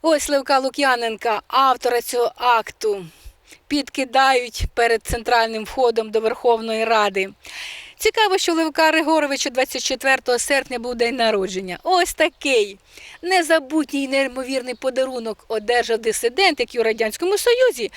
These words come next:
був засуджений до смертної кари, а відбув близько двох десятків тюрми.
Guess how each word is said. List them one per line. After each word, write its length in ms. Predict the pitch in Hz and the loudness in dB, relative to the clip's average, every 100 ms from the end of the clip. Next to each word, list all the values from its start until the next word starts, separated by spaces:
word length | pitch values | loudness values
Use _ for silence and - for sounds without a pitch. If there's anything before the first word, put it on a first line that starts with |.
| - - - | -16 -20 -6
був 180 | 277 | -2
засуджений 680 | 269 247 - 415 285 254 247 | 0 0 2 0 0 -2 -4
до 200 | 233 277 | -2 -2
смертної 580 | - 311 285 - 302 320 | 0 2 2 2 0 0
кари, 380 | - 208 196 196 - - | 0 -2 -2 -8 -8 0
а 160 | 254 | 0
відбув 540 | 240 226 220 349 403 285 _ _ _ 208 | 0 -6 0 2 2 0 _ _ _ -10
близько 360 | 247 - 254 | -8 -4 -2
двох 520 | 202 202 254 392 - - | -2 -2 2 2 0 -6
десятків 840 | 220 214 - 262 277 - 220 190 - _ _ _ _ | 0 0 2 0 0 -2 -6 -6 -10 _ _ _ _
тюрми. 440 | - 220 190 185 | -8 -6 -4 -8